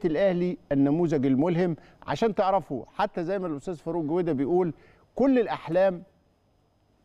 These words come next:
أنشط الأسواق سوق الأحلام، وأقوى الاستثمار الاستثمار في البشر، وأعلى النماذج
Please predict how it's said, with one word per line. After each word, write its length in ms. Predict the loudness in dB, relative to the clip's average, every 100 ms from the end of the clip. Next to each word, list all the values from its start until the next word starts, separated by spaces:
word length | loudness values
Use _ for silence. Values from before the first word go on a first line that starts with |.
| _ _ -4
أنشط 340 | -2 -2 -2
الأسواق 500 | 0 -2 0 0 0 -4 -20 _ _
سوق 260 | -6 -2 0
الأحلام، 540 | -2 -2 -4 -4 -6 _ _ _ _ _
وأقوى 440 | -4 -2 -2 -2 -2
الاستثمار 560 | -4 -6 -6 0 0
الاستثمار 520 | -2 -10 -14 -6 -4 -4
في 100 | -4
البشر، 440 | -2 -2 -2 -8 -8 _ -8
وأعلى 520 | -2 -2 0 -2 -2
النماذج 600 | -4 -6 -6 -6 -4 -6